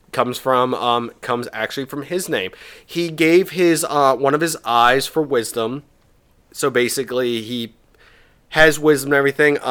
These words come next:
I know Neil Gaiman in the books goes on that he hung himself from the World Tree Yggdrasil for knowledge of runes and many, many other things, which is why he's referred to as the gallows god.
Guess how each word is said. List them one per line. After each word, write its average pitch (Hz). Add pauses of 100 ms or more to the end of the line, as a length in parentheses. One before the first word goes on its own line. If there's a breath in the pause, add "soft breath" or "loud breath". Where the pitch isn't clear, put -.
(120)
I 123
know 135
Neil 139
Gaiman 127
in 123
the 117
books 135
goes 143
on 131
that 117
he 123
hung 139
himself 143
from 185
the 170
World 120
Tree 110
Yggdrasil 110 (480 soft breath)
for 151
knowledge 127
of 120
runes 107 (500 soft breath)
and 101 (280)
many, 110
many 104
other 127
things, 113
which 107
is 110
why 104
he's 107
referred 101
to 117
as 101
the 117
gallows 110
god. 82